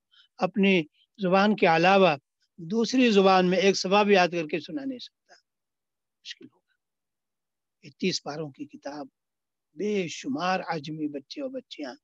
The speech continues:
اس کو زبانی یاد کرتے ہیں، کیے ہوئے ہیں، رکھتے ہیں، سنا رہے ہیں، تراویح میں پڑھ رہے ہیں۔ پیچھے لوگ سن رہے ہیں، ذرا مسٹیک ہوگی، فوراً لقمہ پڑے گا اور اس کی تصحیح کی جائے گی۔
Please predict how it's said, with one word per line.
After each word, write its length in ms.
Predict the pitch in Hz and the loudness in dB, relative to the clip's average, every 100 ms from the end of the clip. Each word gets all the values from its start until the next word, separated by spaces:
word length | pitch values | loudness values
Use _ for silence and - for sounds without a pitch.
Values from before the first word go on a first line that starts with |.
| _ _ _ _ _ _ _ | _ _ _ _ _ _ _
اس 140 | - - | -10 -8
کو 120 | 135 | -12
زبانی 380 | 131 127 127 135 _ _ _ _ _ | -12 -14 -12 -12 _ _ _ _ _
یاد 180 | - 143 | -12 -12
کرتے 420 | 156 180 156 180 | -10 -12 -12 -12
ہیں، 220 | 165 170 196 _ | -8 -6 -8 _
کیے 240 | 262 135 | -8 -6
ہوئے 300 | 151 165 165 | -6 -4 -4
ہیں، 140 | 165 170 _ _ _ - | -4 -8 _ _ _ -18
رکھتے 400 | 220 - 180 170 | -16 -12 -8 -6
ہیں، 120 | 175 - _ - | -6 -8 _ -10
سنا 360 | - 151 117 120 | -10 -8 -10 -10
رہے 100 | 127 | -14
ہیں، 80 | 123 _ _ _ _ _ | -18 _ _ _ _ _
تراویح 280 | 131 135 127 | -12 -8 -6
میں 140 | 127 | -6
پڑھ 220 | 110 _ - | -8 _ -20
رہے 100 | - | -20
ہیں۔ 140 | - _ _ _ _ - | -20 _ _ _ _ -8
پیچھے 260 | 185 - | -6 -2
لوگ 140 | 160 151 | -2 -2
سن 200 | - 320 285 | -4 -4 -4
رہے 100 | 285 | -4
ہیں، 100 | 254 _ _ _ _ _ - | -10 _ _ _ _ _ 0
ذرا 140 | 202 | 4
مسٹیک 360 | 220 208 - 220 | 6 4 4 4
ہوگی، 440 | 190 214 220 220 214 | 6 6 8 4 2
فوراً 520 | _ _ - 196 185 | _ _ 2 6 6
لقمہ 260 | 175 180 151 | 6 4 2
پڑے 240 | 147 135 131 | 0 -2 -4
گا 100 | 123 - _ - - | -6 -12 _ -20 -2
اور 180 | 185 190 | 4 6
اس 140 | 190 | 6
کی 140 | 240 208 | 4 2
تصحیح 360 | 190 - 165 | 0 -2 -4
کی 160 | 143 131 | -4 -6
جائے 200 | 110 101 | -6 -16
گی۔ 140 | _ | _